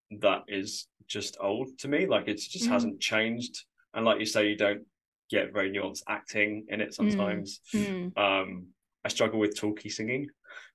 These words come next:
Speaker 1: uh, particularly.
Speaker 2: Oh, really? I love
Speaker 1: Yeah,
Speaker 2: it. <laughs>
Speaker 1: yeah,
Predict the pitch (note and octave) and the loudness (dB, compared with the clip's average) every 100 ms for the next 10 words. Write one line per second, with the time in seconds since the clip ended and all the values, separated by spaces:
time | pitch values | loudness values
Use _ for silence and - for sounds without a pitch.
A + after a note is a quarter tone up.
0 | _ - G2 G2 - - A2+ - F#3+ F#3 | _ 2 4 4 2 -4 -6 4 6 10
1 | F3 E3+ B3+ C4+ _ - F#3 F3 - - | 8 8 6 4 _ 4 6 8 8 8
2 | - - - - - G4 - F4 F#4 - | 6 4 6 8 10 10 10 8 6 4
3 | E4+ | 2